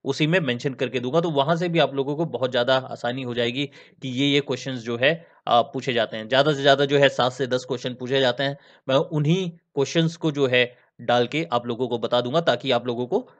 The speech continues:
बहुत ज्यादा आसानी हो जाए एग्जिट इंटरव्यू देने में।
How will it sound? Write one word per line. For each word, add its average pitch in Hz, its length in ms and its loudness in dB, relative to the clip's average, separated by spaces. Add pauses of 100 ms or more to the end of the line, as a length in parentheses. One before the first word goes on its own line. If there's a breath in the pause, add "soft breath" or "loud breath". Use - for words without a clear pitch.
(160 soft breath)
बहुत 131 380 2
ज्यादा 127 240 4
आसानी 123 320 2
हो 123 120 -4
जाए 127 260 0
एग्जिट 120 260 -6
इंटरव्यू 117 300 -8
देने 110 220 -4
में। - 120 -18